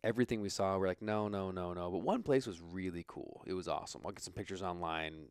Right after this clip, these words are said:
at some point pretty soon. And we just thought, "This place is great." So at the end of that night, we prayed about it, woke up in the morning. I had a blessing and honor. I got to preach,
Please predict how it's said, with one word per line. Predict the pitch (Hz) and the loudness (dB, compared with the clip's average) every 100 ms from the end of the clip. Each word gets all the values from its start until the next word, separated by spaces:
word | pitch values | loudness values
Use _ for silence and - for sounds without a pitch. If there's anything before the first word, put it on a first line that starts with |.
| - | -14
at | - - | -10 -6
some | - 98 | -2 -2
point | - 78 - | -4 -6 -6
pretty | 71 | -10
soon. | - 50 - _ - - - - - - - | -10 -16 -20 _ -20 -20 -20 -20 -20 -14 -4
And | 104 95 90 | -2 0 -2
we | 90 101 | -2 -2
just | 110 | 4
thought, | 107 - | 4 4
"This | - - | 0 -2
place | - - | -2 -2
is | - | -6
great." | - 95 64 - - | 0 0 0 -6 -16
So | - - 104 98 92 92 87 - _ _ _ _ _ _ _ | -8 0 2 2 2 -2 -8 -14 _ _ _ _ _ _ _
at | 104 - | -6 -2
the | 101 | -2
end | 104 104 | -2 0
of | 104 | 4
that | 101 104 | 4 2
night, | 92 110 190 - | 0 0 -2 -4
we | 85 80 - | -6 -8 -8
prayed | - 90 92 | 0 2 4
about | 98 104 156 | 2 2 2
it, | - _ _ _ - - | 0 _ _ _ -20 -2
woke | 98 - | 2 2
up | 87 | 0
in | |
the | 92 | -2
morning. | 95 101 123 196 220 - | 0 2 2 0 -4 -2
I | 92 87 | 0 0
had | 95 87 | 0 0
a | 82 82 - - | 0 0 -4 -2
blessing | 104 98 104 | 2 2 0
and | 98 - | -4 -2
honor. | 90 104 139 | 0 0 0
I | |
got | 101 - | -2 0
to | 87 80 - | -2 -2 -4
preach, | 107 101 - | -2 -2 -4